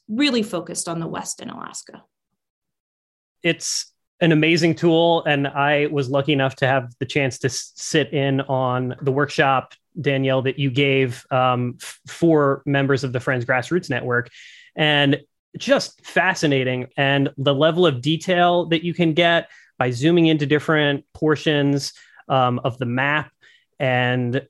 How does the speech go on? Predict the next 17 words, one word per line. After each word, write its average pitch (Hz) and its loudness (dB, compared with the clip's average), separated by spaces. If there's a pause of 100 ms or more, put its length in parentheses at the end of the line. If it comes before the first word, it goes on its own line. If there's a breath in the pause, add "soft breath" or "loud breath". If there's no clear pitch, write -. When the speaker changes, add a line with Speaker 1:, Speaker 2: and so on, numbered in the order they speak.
(100)
Speaker 2:
uh, 139 0
it's 147 -2
just - -2
amazing. 143 2
And 139 0
especially 160 0
for 143 0
us, 143 0
you 143 -2
know, 131 2
I 135 0
mean, 135 2
we've 139 0
been 135 2
producing 139 0
these 127 0
episodes, 127 -2